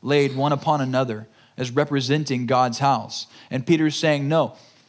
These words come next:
just as the Jews look to this structure, which is not alive, it's not a living structure.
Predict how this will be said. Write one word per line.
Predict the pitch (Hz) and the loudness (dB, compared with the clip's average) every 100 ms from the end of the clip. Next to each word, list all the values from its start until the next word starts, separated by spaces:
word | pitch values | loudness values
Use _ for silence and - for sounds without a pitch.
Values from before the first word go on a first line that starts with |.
| _ _ _ _ - | _ _ _ _ -4
just | 202 226 220 | -2 2 2
as | 196 151 | 2 2
the | 156 | -2
Jews | 139 127 220 202 131 131 - - - | -2 0 2 4 2 -2 -8 -16 -8
look | 123 196 214 | 0 2 2
to | 185 | 2
this | 175 175 | 2 2
structure, | - - 180 190 - 131 110 117 - _ | 0 -2 2 2 0 -2 -2 -6 -14 _
which | 139 139 | -6 -4
is | 143 | -4
not | 147 190 196 | 2 2 4
alive, | 135 117 110 110 113 - - - | 4 2 2 -4 -8 -16 -18 -4
it's | 143 139 - - _ _ _ | 0 2 0 -4 _ _ _
not | 135 170 | 0 2
a | 180 | 4
living | 160 170 151 | 2 2 0
structure. | 131 147 143 - 117 113 | -2 -2 -2 -2 -8 -10